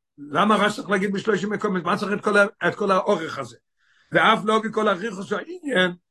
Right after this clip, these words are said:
בשני המקומות אמרנו מקודם שיסביר לנו עוד מה הם לקחו. אנחנו ניקחו פטישים,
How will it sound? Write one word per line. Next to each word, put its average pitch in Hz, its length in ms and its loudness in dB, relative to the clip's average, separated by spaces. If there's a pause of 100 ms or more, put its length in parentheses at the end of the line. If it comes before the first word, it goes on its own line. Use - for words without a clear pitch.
בשני - 240 0
המקומות 202 480 2
אמרנו 196 280 2
מקודם 190 320 0
שיסביר 175 400 0
לנו 175 180 -2
עוד 180 160 -2 (180)
מה 160 120 0
הם 165 100 0
לקחו. 160 480 2 (260)
אנחנו 160 200 -4
ניקחו 156 340 -4
פטישים, 208 560 4